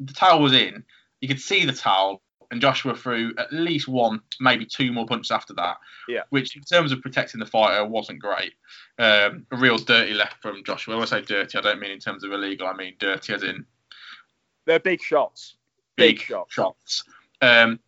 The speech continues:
Speaker 1: but it was a big shot from Joshua after the, after the towel had come in. But then isn't that what the referee's there for? To, you know,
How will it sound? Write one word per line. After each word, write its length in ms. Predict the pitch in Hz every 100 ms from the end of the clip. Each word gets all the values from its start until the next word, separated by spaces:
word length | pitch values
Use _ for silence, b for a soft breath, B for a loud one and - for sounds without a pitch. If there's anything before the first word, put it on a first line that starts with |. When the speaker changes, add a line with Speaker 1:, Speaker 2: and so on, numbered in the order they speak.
| _
Speaker 1:
but 80 | 196
it 40 |
was 80 | 202
a 60 | 214
big 140 | 240
shot 160 | 233 185
from 80 | 190
Joshua 300 | 180 175 170
after 280 | 170 - 160
the, 240 | 165 165 165
after 180 | 160 -
the 60 |
towel 220 | 165 170
had 100 | 170
come 160 | 170 175
in. 160 | 175 165
But 80 |
then 280 | 165 175 170 B B B _
isn't 160 | 180 180
that 120 | 185
what 80 | 156
the 60 | 160
referee's 260 | 147 139
there 200 | 135 139
for? 260 | 131 110 104
To, 140 | - - 123
you 80 |
know, 120 | 117